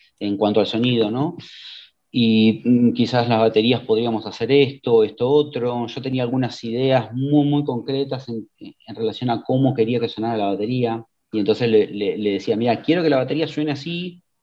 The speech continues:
y, y tengo esta idea de hacerlo de esta forma". Y a veces decía, "Bueno, sí, podría funcionar, podríamos ver". Y entonces íbamos como, eh, en un ida y vuelta,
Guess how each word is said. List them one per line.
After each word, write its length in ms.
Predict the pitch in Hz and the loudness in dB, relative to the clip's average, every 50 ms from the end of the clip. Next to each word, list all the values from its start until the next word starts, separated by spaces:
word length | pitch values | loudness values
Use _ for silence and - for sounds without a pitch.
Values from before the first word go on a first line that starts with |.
| _ _ _ _ | _ _ _ _
y, 160 | - 117 113 - - | -12 -12 -10 -10 -8
y 140 | 135 127 | -8 -2
tengo 260 | - 147 143 151 151 151 | 0 4 6 8 6 6
esta 240 | 143 147 - 151 | 6 4 2 2
idea 260 | 143 135 131 151 160 156 | 2 4 6 6 6 6
de 80 | 143 | 4
hacerlo 320 | 131 131 - 147 139 143 135 | 2 0 -2 -4 -2 -2 -2
de 80 | 131 | -2
esta 140 | 131 135 131 | -4 -6 -10
forma". 520 | - - 127 113 98 87 90 85 85 87 _ _ _ _ _ _ _ _ _ _ _ _ _ _ _ _ _ _ | -6 -2 -2 -2 -2 -2 -6 -8 -10 -12 _ _ _ _ _ _ _ _ _ _ _ _ _ _ _ _ _ _
Y 140 | - - 113 | -4 -2 -2
a 40 | 113 | 0
veces 160 | 123 127 123 | 0 -2 -2
decía, 160 | - - 185 | -2 0 0
"Bueno, 420 | 151 175 190 190 180 175 175 170 170 | 0 0 0 0 0 0 0 -2 -2
sí, 580 | 170 - - - 190 185 185 180 175 175 165 - - | -6 -8 -12 -10 -8 -8 -6 -6 -4 -6 -6 -6 -4
podría 300 | - 139 151 156 160 156 | -4 -2 0 2 2 2
funcionar, 640 | 156 - 143 147 156 156 175 175 170 170 156 151 151 | 2 0 0 0 0 2 4 4 4 4 4 2 0
podríamos 480 | 165 139 139 143 156 151 147 135 131 | -2 -4 -2 -2 -2 0 0 0 0
ver". 340 | 139 156 160 165 160 156 156 | 0 0 0 0 0 0 0
Y 60 | 143 | -2
entonces 340 | 135 131 147 175 190 180 - - | -4 -6 -8 -10 -12 -10 -8 -8
íbamos 320 | 196 190 180 170 151 151 | -6 -4 -4 -4 -4 -4
como, 420 | - 135 135 135 131 127 120 113 110 104 101 - - _ - | -2 0 2 4 4 4 2 2 0 -2 -4 -8 -12 _ -12
eh, 180 | 123 117 - - | -10 -10 -10 -10
en 160 | 131 123 127 | -10 -8 -4
un 120 | 127 139 151 | 0 2 4
ida 220 | 156 156 151 151 | 4 6 6 8
y 40 | 147 | 8
vuelta, 600 | 147 151 165 165 160 151 156 170 170 170 170 - | 6 6 4 2 0 0 0 0 -2 -2 -4 -10